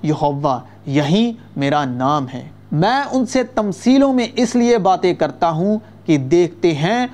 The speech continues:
اور پھر نہیں دیکھتے، اور سنتے ہیں اور پھر نہیں سنتے اور نہیں سمجھتے۔ اور ان کے حق میں یشعیاہ کی یہ پیش نگوئی پوری ہوتی ہے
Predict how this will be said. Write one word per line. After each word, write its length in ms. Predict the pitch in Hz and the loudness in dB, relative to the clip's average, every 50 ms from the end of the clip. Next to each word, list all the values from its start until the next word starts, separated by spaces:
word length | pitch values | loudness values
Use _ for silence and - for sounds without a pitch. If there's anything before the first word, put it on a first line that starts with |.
| - - - | -12 -18 -8
اور 220 | - 165 156 165 160 147 - - | -2 0 0 0 0 -2 -4 -2
پھر 280 | - 220 254 262 240 240 - - - - - - | 0 2 2 2 0 -6 -14 -18 -20 -16 -10 -6
نہیں 380 | 139 135 147 151 165 214 240 | -4 -2 0 2 2 2 2
دیکھتے، 460 | 185 151 135 127 - - - - 127 - - - - - - - - - - - | 2 0 -2 -4 -4 -8 -16 -18 -18 -18 -20 -20 -20 -20 -20 -20 -20 -20 -8 -2
اور 220 | - 160 170 175 | 0 0 0 0
سنتے 460 | 156 - - - 226 254 233 240 269 | -2 -4 -2 -2 0 0 0 0 0
ہیں 320 | 262 247 233 254 262 262 254 254 - - - | 0 2 2 2 0 0 -2 -4 -10 -10 -4
اور 200 | - 165 170 175 | -2 0 0 0
پھر 320 | 165 - - 208 220 208 202 - - - - - - | 0 0 0 2 2 0 -2 -8 -18 -20 -20 -12 -8
نہیں 420 | 151 143 143 156 156 185 247 269 | -4 -2 -2 0 2 2 2 2
سنتے 480 | 269 - - 143 123 117 - 127 120 117 - - - - - - - | 0 -2 -4 -6 -6 -6 -10 -10 -12 -12 -16 -20 -20 -20 -20 -16 -6
اور 200 | - - 160 170 | -2 0 0 0
نہیں 400 | 151 143 135 151 160 185 247 269 | 0 -2 -2 0 2 2 2 2
سمجھتے۔ 520 | - - 175 139 131 127 131 - 131 120 120 - - - - - | 0 -2 -4 -4 -4 -6 -10 -10 -12 -12 -14 -16 -20 -16 -6 -2
اور 220 | 160 165 175 175 175 - - | 0 0 0 0 -2 -2 0
ان 160 | 214 247 254 | 0 0 0
کے 200 | 254 - 254 208 156 - - | 0 2 0 0 0 0 -2
حق 200 | 202 240 - - | -2 -2 -2 -4
میں 300 | 170 160 160 156 156 156 156 - - - - - | -2 -2 0 0 -2 -2 -6 -10 -20 -10 -4 0
یشعیاہ 920 | 165 175 170 - - 208 202 202 185 160 147 156 214 262 262 - - - - | 0 0 0 0 2 2 2 2 2 0 0 0 2 2 0 -2 -6 -4 0
کی 60 | 196 | 0
یہ 280 | 185 165 160 185 214 220 220 - | 2 4 4 4 4 2 2 0
پیش 320 | - 196 185 185 180 - 185 | 2 2 2 2 0 -2 -4
نگوئی 380 | 160 156 151 156 185 190 208 | -2 0 2 4 4 4 2
پوری 440 | 190 175 - - 208 233 214 226 175 | 0 -6 -4 0 2 4 4 4 2
ہوتی 400 | 135 131 127 - - 135 123 131 | 2 0 -4 -4 -6 -6 -6 -8
ہے 120 | 127 120 | -10 -12